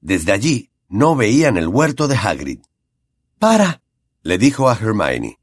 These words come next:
Podrían oírnos. La puerta trasera de la cabaña de Hagrid se había abierto de golpe. Harry, Hermione y Buckbeak se quedaron inmóviles. Incluso el hipogrifo parecía escuchar con atención. Silencio.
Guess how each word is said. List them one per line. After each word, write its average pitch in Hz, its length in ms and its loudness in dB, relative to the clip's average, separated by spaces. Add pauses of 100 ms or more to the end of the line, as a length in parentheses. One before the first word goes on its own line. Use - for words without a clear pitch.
(360)
Podrían 196 400 2
oírnos. 202 600 2 (920)
La 85 220 -2
puerta 156 380 0
trasera 85 440 -2
de 76 80 -2
la 73 120 -4
cabaña 123 340 -2
de 139 80 -4
Hagrid 78 420 -4 (220)
se - 160 -4
había 120 320 0
abierto 135 400 0
de 131 100 0
golpe. 95 460 -4 (680)
Harry, 131 460 -4
Hermione 92 680 -4
y 131 100 0
Buckbeak 123 560 -4 (200)
se - 200 -4
quedaron 143 420 0
inmóviles. 135 760 -2 (340)
Incluso 107 520 -2
el 95 80 2
hipogrifo 117 580 0 (180)
parecía 82 420 0
escuchar 143 440 -4
con 143 160 -4
atención. 113 640 -4 (500)
Silencio. - 800 -4